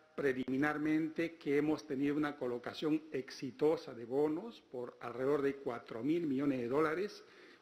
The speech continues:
una empresa complicada en el, la situación financiera internacional actual.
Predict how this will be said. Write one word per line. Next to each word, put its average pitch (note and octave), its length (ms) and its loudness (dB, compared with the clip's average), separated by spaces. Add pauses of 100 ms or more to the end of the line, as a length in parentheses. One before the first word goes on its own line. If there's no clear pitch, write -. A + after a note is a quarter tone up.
(160)
una E3+ 180 6
empresa E3 540 2
complicada F#3+ 1400 0
en C3+ 180 0
el, C3 240 2
la B2 100 0
situación D3+ 600 0
financiera C#3+ 580 0
internacional C#3+ 800 -2
actual. A#2+ 640 -2